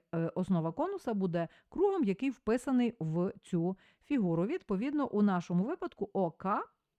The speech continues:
це буде радіус, е, основи, е, конуса. А взагалі, навіть якщо трикутна піраміда, випадок трикутної піраміди,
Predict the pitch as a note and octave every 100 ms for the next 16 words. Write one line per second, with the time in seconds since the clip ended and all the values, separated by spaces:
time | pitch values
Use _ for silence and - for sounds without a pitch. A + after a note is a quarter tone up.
0 | _ G3+ F3+ E3 A#3 F#4 - _ _ _
1 | - F3 E3+ F#3 A#3 B3 - _ - _
2 | _ - G#3+ G3+ G3+ D#3+ D3+ - _ _
3 | _ _ _ _ _ _ _ _ _ _
4 | E3 D#3+ D#3+ D#3 D#3+ D#3 E3+ - - _
5 | _ - G3 D#3+ D3 C#3+ - _ _ F#3
6 | G3 B3 F#4+ B4 A#4 - G#3+ D4 C4 A#3+
7 | - B3 B3+ B3+ F#3+ E3+ G3+ F#3+ D4 F#4+
8 | A#3+ G#3+ G3+ F#3 - G3 G3 F#3 F3 E3+
9 | G3 A3+ E4 D#4